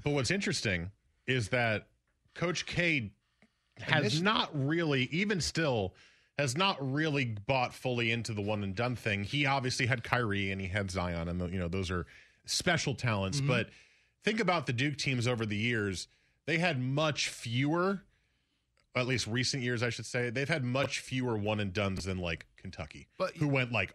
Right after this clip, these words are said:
Speaker 1: all in.
Speaker 2: But the ones that they've had, the, uh, Brandon Ingrams and, um, obviously Jason Tatum and Kyrie and
Speaker 1: Well,
Speaker 2: some of
Speaker 1: Kyrie
Speaker 2: those
Speaker 1: barely
Speaker 2: guys.
Speaker 1: even played for
Speaker 2: Well, he,
Speaker 1: Duke.
Speaker 2: yeah, but, yeah, but he was, and Kyrie is special 'cause he played eleven games
Speaker 1: Yeah.
Speaker 2: in college and got picked number one overall.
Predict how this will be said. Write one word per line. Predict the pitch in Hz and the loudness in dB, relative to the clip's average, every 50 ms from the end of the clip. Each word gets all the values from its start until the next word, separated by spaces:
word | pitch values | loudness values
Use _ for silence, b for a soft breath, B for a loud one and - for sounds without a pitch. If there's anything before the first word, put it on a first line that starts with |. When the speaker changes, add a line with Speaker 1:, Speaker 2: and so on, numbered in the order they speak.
| _ - | _ -2
Speaker 1:
all | 117 113 104 101 87 | 0 2 4 2 2
in. | 82 80 67 - 135 | 2 0 -4 -4 -2
Speaker 2:
But | 160 160 - | -2 -2 0
the | - 143 | 0 -2
ones | 139 143 156 160 - | 0 0 0 0 -2
that | 160 135 | -4 -2
they've | - 156 156 131 | -2 -2 -2 0
had, | 143 151 151 151 156 165 156 135 - _ _ _ 123 | 0 0 2 2 0 0 -4 -8 -16 _ _ _ -12
the, | 117 131 139 139 135 131 131 131 131 - | -6 -4 -2 0 0 0 -2 -4 -6 -6
uh, | 135 131 117 | -6 -6 -6
Brandon | 110 127 143 143 143 143 135 135 | -4 -2 -2 -2 0 0 -2 -2
Ingrams | 135 139 147 135 151 143 139 151 139 - - - _ | -2 -2 -2 -2 -2 -4 -4 -4 -6 -8 -12 -16 _
and, | - 123 123 123 123 120 117 117 120 120 b b b b b b b _ | -8 -6 -4 -2 -2 -2 -2 -2 -4 -4 b b b b b b b _
um, | 123 127 127 117 117 110 107 104 104 101 107 - _ _ _ | -2 -2 0 0 0 -2 -2 -4 -6 -6 -10 -14 _ _ _
obviously | 131 139 139 131 123 - 139 123 | -2 0 0 0 0 -2 -2 -4
Jason | 110 104 135 135 123 - 139 135 135 | -2 -2 0 0 0 -2 -4 -6 -4
Tatum | - 151 139 139 135 139 131 131 135 139 | -2 -2 0 0 0 0 0 0 -2 -2
and | 123 117 120 120 110 | -4 -4 -6 -6 -8
Kyrie | - - 135 127 131 139 123 113 131 139 135 135 131 127 131 131 123 b b b b b b 143 | -6 -6 -4 -2 -2 -2 -4 -4 -6 -4 -4 -4 -4 -4 -4 -6 -8 b b b b b b -2
and | 135 127 123 | 0 0 0
Speaker 1:
Well, | 104 | 0
Speaker 2:
some | 95 - 160 | 2 2 4
of | 180 - | 6 6
Speaker 1:
Kyrie | 131 123 | 6 4
Speaker 2:
those | 120 95 | 4 4
Speaker 1:
barely | 110 117 117 110 107 | 4 4 4 4 2
Speaker 2:
guys. | 104 | 2
Speaker 1:
even | 90 87 85 | 0 -2 -2
played | - 110 110 101 - | 0 0 0 0 0
for | 185 | 0
Speaker 2:
Well, | 185 160 | 0 2
he, | 160 233 | 2 0
Speaker 1:
Duke. | 240 208 | 0 2
Speaker 2:
yeah, | 240 214 190 | 0 0 0
but, | 190 175 170 185 | 0 -2 -2 0
yeah, | 202 156 117 | -2 -2 -2
but | 104 120 | -2 -4
he | 143 202 | -6 -4
was, | 220 185 147 131 | -4 -4 -4 -6
and | 123 131 127 117 | -8 -10 -10 -4
Kyrie | - 185 226 185 170 220 214 | -2 -2 0 0 0 0 0
is | 147 - | 0 -2
special | - - 190 208 - 123 | -2 -2 -4 -4 -4 -6
'cause | 131 - | -8 -6
he | - 220 240 190 - - | -6 -6 -6 -6 -8 -8
played | - 180 165 131 | -4 -2 0 0
eleven | 120 120 147 170 156 131 | 2 0 0 0 0 0
games | 117 147 202 233 147 101 101 - - - _ - | 0 0 0 0 -2 -4 -6 -12 -14 -16 _ -4
Speaker 1:
Yeah. | 92 82 76 78 | -4 -2 -2 -2
Speaker 2:
in | - 131 | -2 -2
college | - 156 139 131 127 120 110 120 | 0 2 2 2 2 0 -2 -2
and | 127 | -2
got | 123 143 123 98 - | -2 -2 -4 0 0
picked | - - - | 0 0 0
number | 139 151 156 151 135 | -2 -4 -4 -2 -2
one | 143 147 156 156 | -2 0 0 2
overall. | 143 139 123 113 120 147 170 147 98 82 | 2 0 0 0 -2 0 0 0 -2 -2